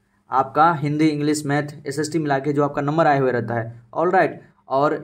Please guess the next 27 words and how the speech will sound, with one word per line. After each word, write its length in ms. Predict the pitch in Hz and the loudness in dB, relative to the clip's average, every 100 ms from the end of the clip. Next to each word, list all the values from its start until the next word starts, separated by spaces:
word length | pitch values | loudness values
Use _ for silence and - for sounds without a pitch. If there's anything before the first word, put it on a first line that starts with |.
| - | -8
इसको 220 | 151 185 | 0 4
ऐड 200 | 170 165 | 4 4
कर 120 | 151 | 2
लेते 200 | 135 131 | 2 0
हैं 60 | 135 | 2
जो 80 | 156 | 4
आपने 240 | 156 175 | 4 2
ऑब्टेन 360 | 160 147 180 180 | 0 2 2 2
किया 220 | 139 127 | 2 0
है, 260 | 117 - - - | -2 -8 -16 -8
obtained 320 | 147 190 196 | -2 4 4
marks 300 | 156 131 - | 4 0 -2
upon 280 | 135 165 202 | -6 -2 2
total 280 | 190 185 190 | 4 4 4
marks, 260 | 139 131 - | 2 -2 -4
कित-, 280 | 156 - | -8 -8
कितने 300 | - 170 185 202 | -10 -8 0 2
मार्क्स 240 | 175 175 | 2 0
का 80 | 165 | -4
एग्जाम 280 | 151 175 170 | -2 0 0
हुआ 180 | 131 | -2
है, 60 | 120 | -2
into 240 | 143 156 165 | -4 -4 0
हंड्रेड 240 | 180 180 | 2 2
कर 140 | 170 | 2
देते 200 | 147 143 | 0 -2
हैं। 160 | 127 - | -4 -10